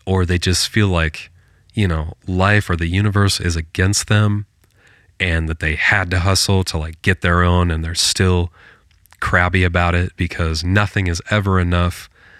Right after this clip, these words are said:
And even if they got all the things and won all the prizes and the toys, and, like, they're,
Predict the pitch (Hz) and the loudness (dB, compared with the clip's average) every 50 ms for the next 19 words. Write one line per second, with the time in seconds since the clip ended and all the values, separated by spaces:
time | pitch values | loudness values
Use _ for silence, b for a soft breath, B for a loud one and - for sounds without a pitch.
0 | B B B B - - 101 110 110 101 104 101 101 95 - - 98 92 90 90 | B B B B -2 0 4 4 4 4 4 4 2 2 2 2 2 2 2 2
1 | 90 92 92 98 101 - - 95 98 98 90 92 - - - 98 98 98 104 98 | 2 2 2 2 2 0 2 2 2 2 2 0 -2 0 2 2 2 2 0 0
2 | 95 85 87 87 87 90 92 90 90 90 87 90 85 - - 90 87 87 90 95 | 0 0 0 0 0 2 2 2 2 2 0 0 -2 -2 -2 0 0 0 0 0
3 | 92 90 85 85 82 82 - - 92 87 90 92 95 98 95 - B B B B | 0 0 0 -2 -2 -4 -2 0 0 2 2 2 2 0 0 -4 B B B B
4 | B B B B B B - 90 87 80 78 78 - - - 87 82 80 78 | B B B B B B -6 -4 -4 -2 -4 -4 -6 -4 -2 0 0 0 0